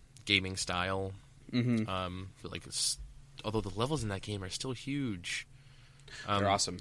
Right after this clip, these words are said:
Speaker 1: the idea is that you're supposed to kind of be able to play it in smaller chunks,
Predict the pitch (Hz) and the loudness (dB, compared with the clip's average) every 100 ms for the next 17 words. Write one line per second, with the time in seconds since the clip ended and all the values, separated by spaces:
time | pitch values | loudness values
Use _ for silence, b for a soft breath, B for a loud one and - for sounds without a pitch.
0 | - 107 101 95 104 98 95 90 95 92 | -2 4 6 6 2 2 0 -4 -2 -2
1 | 92 - 95 90 - 95 101 90 87 90 | -2 -4 -2 -4 -6 -6 -6 -4 -4 -6
2 | 87 - 92 87 87 - 90 87 - 92 | -8 -6 -4 -4 -2 -4 -4 -6 -6 -4
3 | 90 - - | -4 -4 -6